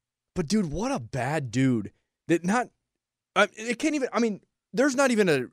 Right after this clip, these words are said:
excuse for a mistake. If you were drunk, this, this dude, for the most part,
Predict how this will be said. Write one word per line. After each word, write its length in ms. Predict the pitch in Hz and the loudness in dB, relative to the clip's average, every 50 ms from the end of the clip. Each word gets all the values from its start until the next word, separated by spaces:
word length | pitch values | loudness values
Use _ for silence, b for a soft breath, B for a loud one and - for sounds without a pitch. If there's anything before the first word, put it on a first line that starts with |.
| _ _ | _ _
excuse 400 | - 147 139 - - 185 175 151 | -2 -2 -2 -2 -2 -4 -4 -4
for 100 | - 156 | -2 -4
a 60 | 143 120 | -4 -4
mistake. 440 | 113 107 - - 151 139 123 113 123 | -4 -6 -2 2 2 2 2 2 -2
If 60 | 120 | -4
you 100 | 120 123 | -2 -2
were 80 | 117 110 | -4 -4
drunk, 380 | 107 - 151 165 160 160 156 - | -4 0 2 2 2 2 0 0
this, 200 | 165 160 147 - - _ _ _ - | 0 0 0 -2 -10 _ _ _ -10
this 100 | 180 214 | -10 -6
dude, 200 | 220 254 240 190 | -4 -6 -6 -2
for 100 | - 185 | -2 -2
the 60 | 156 | 0
most 220 | 147 175 180 175 | 0 -2 -4 -4
part, 300 | - - 135 117 104 - | -2 -2 0 0 -2 -4